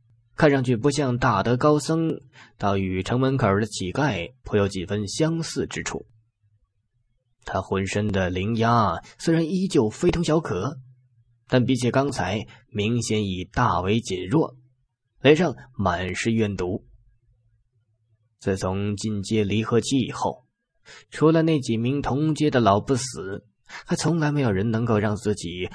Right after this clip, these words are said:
狼狈到这个程度。心中郁闷的同时，也感到一丝害怕。刚刚好险呐，自己差一点儿就顶不住了。那林轩小子不过元婴中期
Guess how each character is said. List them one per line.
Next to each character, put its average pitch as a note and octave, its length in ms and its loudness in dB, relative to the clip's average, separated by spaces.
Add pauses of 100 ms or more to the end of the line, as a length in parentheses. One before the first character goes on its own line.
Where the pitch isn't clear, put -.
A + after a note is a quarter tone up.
(120)
狼 B2 400 -2
狈 C3 160 -2
到 B2 160 -2
这 B2+ 400 0
个 - 100 -8
程 F2+ 220 -6
度。 G#2 200 -6 (1040)
心 F#2+ 280 -8
中 F#2+ 300 -2
郁 C3+ 200 2
闷 A2 220 0
的 G2+ 80 0
同 A#2 220 -2
时， F3 400 -4 (400)
也 E3+ 140 0
感 A#2+ 120 0
到 B2+ 120 -2
一 D#3 100 0
丝 D#3 160 -2
害 D3 200 -2
怕。 - 260 -2 (1200)
刚 C#3+ 280 2
刚 C#3 220 -2
好 E3+ 340 6
险 - 220 0
呐， - 200 -10 (580)
自 - 100 -4
己 G2+ 120 -4
差 G#2+ 260 -2
一 - 20 0
点 F#2 160 -6
儿 F#2 240 -2 (240)
就 E3 140 2
顶 A2+ 320 -2
不 D#3+ 80 2
住 F#3 200 4
了。 - 260 -4 (880)
那 F3+ 120 4
林 E3 180 4
轩 F3 160 2
小 C3 200 0
子 C#3 100 0
不 D3 140 2
过 D3+ 140 4
元 C#3 200 4
婴 E3+ 160 2
中 F3 260 2
期 F#2 520 -6